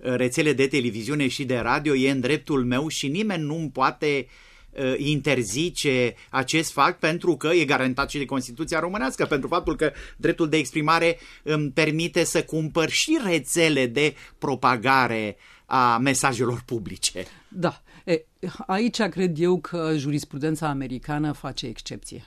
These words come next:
Speaker 2: Pentru că, la un moment dat, uh, jurisprudența americană, până prin șaizeci și nouă, uh, ținea cont de faptul că rețelele de comunicare pot să fie monopolizate, pot să devină monopolul unui partid politic sau unei poziții politice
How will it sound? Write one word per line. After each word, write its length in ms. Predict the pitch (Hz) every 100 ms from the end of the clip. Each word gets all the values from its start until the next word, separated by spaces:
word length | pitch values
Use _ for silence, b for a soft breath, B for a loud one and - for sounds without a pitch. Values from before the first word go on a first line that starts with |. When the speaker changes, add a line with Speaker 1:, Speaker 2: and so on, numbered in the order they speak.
| _
Speaker 2:
Pentru 340 | - 143 143 147
că, 180 | - 156
la 140 | 147
un 120 | 180
moment 360 | 190 175 156 143
dat, 380 | 147 147 139 -
uh, 560 | 143 127 123 127 127
jurisprudența 640 | 120 131 131 131 143 151 151
americană, 560 | 135 127 120 147 139
până 280 | 127 254 247
prin 200 | 156 165
șaizeci 380 | 147 156 139 131
și 140 | -
nouă, 360 | 123 127 123 113 B B B B
uh, 180 | 143 135 -
ținea 400 | - 170 170 220
cont 340 | 226 180 151 143
de 100 | 123
faptul 460 | - 127 - 123
că 320 | - 147 127 131
rețelele 460 | 127 - 135 127 123
de 220 | 127 127
comunicare 720 | 123 123 123 113 127 123 117
pot 260 | 120 170
să 80 | 156
fie 160 | 160 165
monopolizate, 800 | 147 135 127 120 113 110 - 113
pot 120 | -
să 100 | 135
devină 320 | 135 131 143 139
monopolul 520 | 139 127 - 147 139
unui 280 | 170 185 175
partid 320 | 151 131 139
politic 440 | - 135 127 117 -
sau 220 | 120 127
unei 180 | 175 165
poziții 420 | 143 131 123 127
politice 560 | 123 120 113 117 -